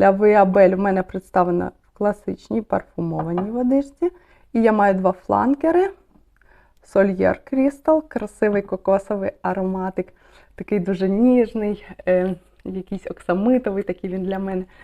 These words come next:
дуже стійкий, як, в принципі, всі Ля Віабель. І в мене ще є версія En Rose, це Ода Троянді, теж вона дуже красиво, е, звучить в композиції і створює неперевершену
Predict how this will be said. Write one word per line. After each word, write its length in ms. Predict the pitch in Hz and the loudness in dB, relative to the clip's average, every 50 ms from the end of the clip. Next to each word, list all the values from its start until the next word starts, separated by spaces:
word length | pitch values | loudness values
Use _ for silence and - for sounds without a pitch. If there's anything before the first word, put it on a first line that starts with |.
| - - - - - | -20 -20 -14 -8 -6
дуже 180 | 196 180 202 | -4 -2 -4
стійкий, 640 | 190 - - - - 185 - - - 233 254 240 214 | -4 -6 -8 -8 -8 -8 -6 0 2 4 4 4 4
як, 220 | 190 185 180 - | 2 0 0 -2
в 20 | - | -12
принципі, 420 | - - 190 180 - - - - | -8 -6 -6 -6 -6 -6 -6 -6
всі 300 | 180 - - - - 180 | -6 -4 -4 -6 -2 0
Ля 120 | 185 180 175 | 0 0 0
Віабель. 440 | 175 185 185 180 175 175 180 - - - - - - _ _ _ - | 0 0 0 0 0 0 -2 -4 -4 -8 -16 -20 -20 _ _ _ 2
І 140 | 262 302 339 | 4 6 6
в 40 | |
мене 280 | 285 226 233 254 262 247 | 6 6 4 4 2 2
ще 220 | - - - 208 | 0 -4 -4 -4
є 220 | 202 180 196 220 220 | -2 0 0 0 2
версія 520 | 202 196 202 202 - - - 226 202 175 - - | 4 2 2 2 0 -6 -2 0 0 0 -2 -4
En 200 | - 180 175 170 | -4 -2 -2 -2
Rose, 480 | 170 - 180 196 233 269 311 320 320 - - - _ _ _ _ _ | -2 0 4 6 6 6 6 4 0 -4 -20 -20 _ _ _ _ _
це 260 | - - 196 226 247 - | -4 -2 0 0 0 0
Ода 220 | - 214 190 196 196 | 0 2 4 4 2
Троянді, 680 | 190 - 180 185 185 208 214 233 240 277 285 262 233 - - _ - - - - - - - | 2 2 0 0 0 -2 -2 0 2 4 4 4 2 -2 -6 _ -20 -20 -20 -20 -20 -16 -10
теж 220 | - 196 180 - | -8 -8 -6 -4
вона 180 | - 180 180 180 | -4 -4 -2 -2
дуже 200 | 180 190 185 190 | -2 -4 -4 -6
красиво, 640 | - - - 190 - - - 202 196 185 185 180 180 - _ - - - - - - - | -10 -10 -16 -16 -14 -10 -6 -6 -4 -4 -4 -6 -6 -10 _ -20 -20 -20 -20 -20 -20 -14
е, 360 | 233 190 180 185 180 170 175 175 _ _ - _ _ _ - - | -10 -8 -6 -6 -6 -8 -8 -10 _ _ -20 _ _ _ -14 -12
звучить 440 | 185 196 185 208 - - 202 - | -10 -8 -8 -8 -8 -10 -14 -14
в 80 | _ - | _ -10
композиції 920 | - 190 190 180 202 202 208 254 277 294 294 - - - 208 202 190 - - | -10 -10 -8 -8 -8 -6 -4 -4 -4 -4 -6 -10 -16 -14 -12 -12 -12 -12 -12
і 100 | - 185 | -14 -14
створює 580 | - _ - 196 196 214 220 214 208 196 190 185 - _ _ _ _ - | -14 _ -14 -10 -8 -6 -4 -4 -2 -2 -4 -6 -8 _ _ _ _ -12
неперевершену 1040 | - 185 185 196 196 - 180 180 180 175 180 202 214 - - - 208 196 196 185 | -10 -10 -10 -10 -12 -12 -8 -6 -4 -4 -2 -4 -4 -8 -10 -10 -8 -6 -6 -8